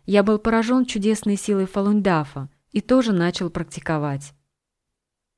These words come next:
После начала преследования в июле тысяча девятьсот девяносто девятого года меня заключили в тюрьму на две недели. Позже мою жену приговорили к тюремному заключению на три месяца.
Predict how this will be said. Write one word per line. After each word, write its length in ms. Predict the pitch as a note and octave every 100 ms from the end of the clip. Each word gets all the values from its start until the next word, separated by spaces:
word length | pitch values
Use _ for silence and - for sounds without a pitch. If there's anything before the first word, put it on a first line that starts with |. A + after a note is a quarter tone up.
| _ -
После 260 | A3+ A3+
начала 400 | G#3 G3+ A#3 G#3+
преследования 760 | G#3 G#3 G3+ A3 A3 F#3 F#3 F#3
в 40 | F#3
июле 300 | F3+ G3 F#3
тысяча 340 | F#3+ F3+ -
девятьсот 420 | F3 F3 E3+ G3
девяносто 500 | F3+ F3 F3+ F#3 -
девятого 500 | E3+ E3+ E3+ E3 E3+
года 500 | E3 G3 G3 D#3 C#3+ -
меня 260 | F3+ F3+ G#3+
заключили 540 | A3 A3 A3 - A3+
в 80 | A3
тюрьму 320 | - G#3+ G#3+
на 160 | A3+ G#3+
две 160 | G3+ G#3+
недели. 600 | A3+ G3+ F3 D3+ C#3 C#3 _ _ _ -
Позже 280 | A3 A3 G#3+
мою 240 | G#3+ A3
жену 360 | A3 A#3+ G3 E3+
приговорили 580 | E3+ E3 F3+ F#3 A#3 A3
к 80 |
тюремному 500 | - G3 F3 F3 E3+
заключению 760 | E3+ F3 F3 F3 - G3 G3+ G3
на 200 | F3+ E3+
три 180 | E3+ F3
месяца. 680 | F3 D#3+ D3+ D3+ - C#3+